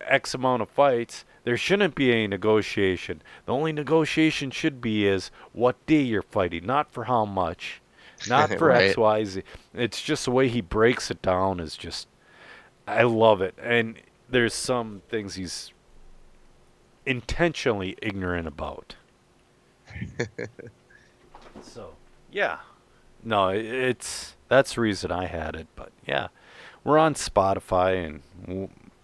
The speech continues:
Speaker 1: you know, I saw us on a bunch of other ones that I'm not familiar with. Um,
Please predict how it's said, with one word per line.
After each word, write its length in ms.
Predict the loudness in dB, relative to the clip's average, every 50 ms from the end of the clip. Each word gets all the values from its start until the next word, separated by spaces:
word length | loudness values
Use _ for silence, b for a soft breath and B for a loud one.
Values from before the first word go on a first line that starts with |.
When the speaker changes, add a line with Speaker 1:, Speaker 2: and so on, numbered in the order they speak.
| _ _ _ _
Speaker 1:
you 120 | -4 -2 0
know, 240 | 0 -2 -4 -6 -10 -16 _ _ _ _ -10
I 160 | -6 -6 -6
saw 340 | -4 -6 -6 -4 -4 -4 -4
us 160 | -4 -2 -4
on 140 | -4 -4 -6
a 40 |
bunch 340 | -8 -8 -8 -8 -8 -8 -8
of 80 | -8 -6
other 160 | -6 -6 -8
ones 340 | -8 -10 -12 -12 -12 -12 -12
that 140 | -12 -12 -10
I'm 160 | -10 -10 -8
not 240 | -8 -8 -8 -10 _
familiar 420 | -14 -10 -8 -6 -4 -2 -2 -2 -2
with. 240 | -2 -4 -4 -4 -6 -12 -20 _ b b b b b b b b b b b b b b b b b b -8
Um, 960 | -4 -2 0 0 0 0 0 0 -2 -2 -2 -2 -4 -6 -8 -10 -12 -12 -14